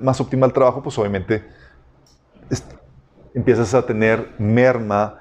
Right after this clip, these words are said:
empiezas a, a ver que no estás haciendo trabajo, eh, de forma óptima, ¿sí? Aun incluso analizando mi trabajo cuando estaba en, eh, comenzando y con la carrera de seguros era, "Ok,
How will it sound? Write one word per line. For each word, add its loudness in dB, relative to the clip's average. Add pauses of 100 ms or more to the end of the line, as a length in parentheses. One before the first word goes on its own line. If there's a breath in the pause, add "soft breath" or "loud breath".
(120)
empiezas 0
a, 4
a -4
ver 2
que -2
no 2
estás -2
haciendo 0
trabajo, 0 (500 soft breath)
eh, 2 (680 soft breath)
de 0
forma 2
óptima, -4
¿sí? -2 (540 soft breath)
Aun 4
incluso 2 (680)
analizando 2
mi 2
trabajo 2
cuando -2
estaba 2
en, -2
eh, 4
comenzando 0
y -4
con -2
la -2
carrera 2
de -8
seguros 2
era, 0
"Ok, -4